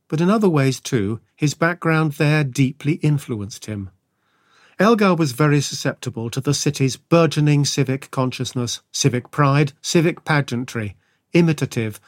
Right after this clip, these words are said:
of London's own royal displays, responding enthusiastically to the military ceremonial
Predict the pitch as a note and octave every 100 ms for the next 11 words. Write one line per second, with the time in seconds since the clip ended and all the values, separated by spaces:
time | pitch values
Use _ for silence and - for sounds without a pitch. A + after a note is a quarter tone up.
0 | _ C3+ C3 D#3 E3+ D#3+ D#3+ D3 - C#3+
1 | C#3 C#3+ C#3 - _ C3 C3+ C#3 C3+ C3+
2 | B2+ - A#2+ G#2 G#2+ - _ _ _ -
3 | - D#3+ - F#3+ F3 E3+ D#3+ F#3+ F#3 E3
4 | F#3 F#3+ E3 - A#2 A#2+ B2 B2 B2+ C#3
5 | - B2+ - B2 A#2+ C3+ D3+ D3 D3